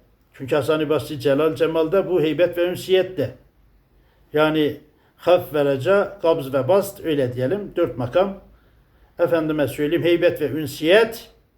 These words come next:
Öbürü ne? Celal ve cemal. Bu heybet ve ünsiyet makamında cemali arıyor. Celal ve cemal sıfatına çıkacak, celali arıyor, cemali arıyor. Hasan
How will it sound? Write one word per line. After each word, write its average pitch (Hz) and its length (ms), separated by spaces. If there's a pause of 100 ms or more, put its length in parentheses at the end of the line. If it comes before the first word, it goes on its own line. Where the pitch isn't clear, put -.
(420)
Öbürü 160 340
ne? 233 400 (920)
Celal 170 400
ve 160 160
cemal. 147 320 (500)
Bu 147 140
heybet 175 340
ve 170 80
ünsiyet 180 400
makamında 160 560
cemali 190 480
arıyor. 123 240 (360)
Celal 170 340
ve 170 120
cemal 165 240
sıfatına 160 460
çıkacak, 175 420
celali 180 360
arıyor, 170 320
cemali 175 360
arıyor. 185 280 (680)
Hasan 170 460